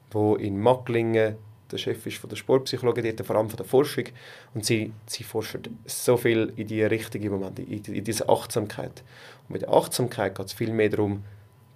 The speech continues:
zu akzeptieren. Also viel mehr darum, okay, ja, dann schiesst's mir jetzt grad an. Oder jetzt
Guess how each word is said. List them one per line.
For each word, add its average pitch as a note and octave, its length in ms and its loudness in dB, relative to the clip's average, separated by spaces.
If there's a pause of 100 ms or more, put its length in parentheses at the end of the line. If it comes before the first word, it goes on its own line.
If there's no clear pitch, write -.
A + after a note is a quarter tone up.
zu - 120 -10
akzeptieren. - 680 -4 (680)
Also G2+ 180 -2
viel C3 280 8
mehr B2+ 160 10
darum, A2+ 420 6
okay, E3+ 300 8
ja, D#3+ 260 8 (400)
dann A#2+ 120 6
schiesst's D3+ 460 4
mir B2+ 140 8
jetzt B2 220 6
grad A#2 140 6
an. - 280 6 (120)
Oder A2 240 2
jetzt - 440 2